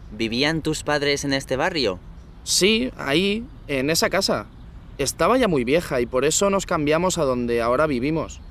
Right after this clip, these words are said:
Speaker 2: ¿Y tú? Eh, ¿vives en la misma casa de cuando eras niño?
Speaker 1: No, mis padres no eran de aquí. Vivíamos en el pueblo. Yo vivo aquí desde que estoy estudiando.
Speaker 2: ¿Te acuerdas mucho de tu pueblo?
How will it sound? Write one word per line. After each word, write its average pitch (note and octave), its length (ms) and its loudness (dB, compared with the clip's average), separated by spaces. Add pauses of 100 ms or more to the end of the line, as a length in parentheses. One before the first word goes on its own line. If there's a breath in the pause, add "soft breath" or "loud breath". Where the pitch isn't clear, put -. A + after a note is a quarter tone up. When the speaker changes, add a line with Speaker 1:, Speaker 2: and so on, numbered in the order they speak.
(320)
Speaker 2:
¿Y G#3+ 140 0
tú? C3+ 280 2 (280)
Eh, B2+ 220 -8 (140)
¿vives E3 320 4
en G3 100 2
la E3 100 2
misma D3+ 300 0
casa F#3 340 2
de D3+ 160 -2
cuando C3 240 2
eras A#2+ 200 0
niño? F3+ 280 -2 (240)
Speaker 1:
No, C3 460 2 (240)
mis C3 180 0
padres F3 400 2
no D3 100 2
eran C3 220 2
de G#2 80 2
aquí. G2 300 -4 (500)
Vivíamos E3+ 640 0
en C#3 100 0
el A2+ 140 -2
pueblo. G2+ 420 0 (520)
Yo C3+ 320 2
vivo D#3+ 200 2
aquí F3+ 300 0
desde B2 340 0
que - 80 -4
estoy C#3+ 300 -2
estudiando. G#2+ 680 -2 (480)
Speaker 2:
¿Te C#3 100 4
acuerdas F#3+ 420 4
mucho G#3+ 280 4
de D3+ 100 4
tu D3+ 120 2
pueblo? C#3+ 400 2